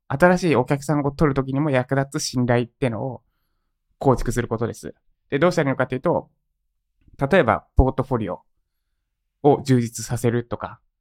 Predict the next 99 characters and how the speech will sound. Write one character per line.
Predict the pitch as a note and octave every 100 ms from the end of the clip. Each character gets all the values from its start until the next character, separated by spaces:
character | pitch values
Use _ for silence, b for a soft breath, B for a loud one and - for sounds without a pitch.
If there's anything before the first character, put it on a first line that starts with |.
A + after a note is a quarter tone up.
| _
あ | C3+
る |
い | D3
は | G#2
自 | A2 B2+
分 | C#3+ C#3
の | C3
記 | C#3+
事 | B2
の | G#2+
ブ | G2 B2
ロ | B2
グ | A#2
を、 | D3 - _ _ _ _ _ _ _ _ _ _
自 | B2
分 | D#3+
の | D3
ブ | C3+
ロ | D3
グ | D3+
に | C#3+
も | D3
記 | D3 D3
事 | B2
を | G2
貯 | A#2
め | A#2+
て | A2+
お | A2
く | A#2+
と | -
か | -
で |
す | F#2+ G#2+
ね。 | - _ _ _ _ _ _ _ _
で、 | -
ま | F3+
ず、 | C#3+ A2+ - _ -
ポ | G3+
ー |
ト | G#3 G#3+
フ | G#3
ォ |
リ | D3
オ | A2
が | G2+ - _
わ-、 | G2+ - -
わ | B2
か | C3
り |
や | B2+
す | B2+
い |
ん | A2
で | G2
す | A2+
が、 | A2 G#2 D#2+ - -
ま | C3
あ、 |
そ | D#3
の | D#3
前 | E3+
に | A2
あ |
れ | G2
で | A2
す | G2+
ね。 | G#2+ _ _ _ _ _ _ _ -
え | A2
っ |
と、 | A2+
こ | C#3
の、 | - - _ _ -
ど-、 | D#3+ C#3+
ど | E3+
う | E3
や |
っ | A2+
て | _ G#2 G2+
信 | D3 C3+
頼 | C3 B2
関 | - A#2+
係 | - G#2
を | F#2 F#2 F#2+ _ _ _
特 | B2+ -
定 |
の | C3
ク | B2
ラ | B2+
イ |
ア |
ン |
ト | A#2+
に | A#2
依 |
存 | A#2+ A#2+
さ | A#2
せ | B2
ず、 | G2+ A#2+